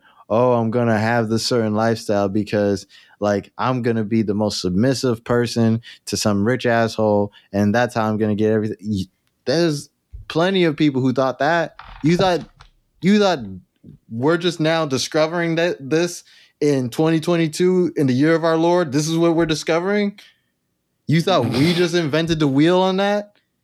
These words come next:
Speaker 1: This, people, like, I don't know. Like,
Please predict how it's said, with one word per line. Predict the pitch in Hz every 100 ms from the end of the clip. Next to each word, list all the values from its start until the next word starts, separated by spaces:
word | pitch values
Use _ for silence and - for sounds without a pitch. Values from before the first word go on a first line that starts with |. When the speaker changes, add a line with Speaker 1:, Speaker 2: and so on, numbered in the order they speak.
| _ _ _ _ _
Speaker 1:
This, | 123 110 180 160 156 - 139 - -
people, | 220 220 202
like, | 214 208
I | 214 233
don't | 240 233
know. | 254 208 139
Like, | 160 156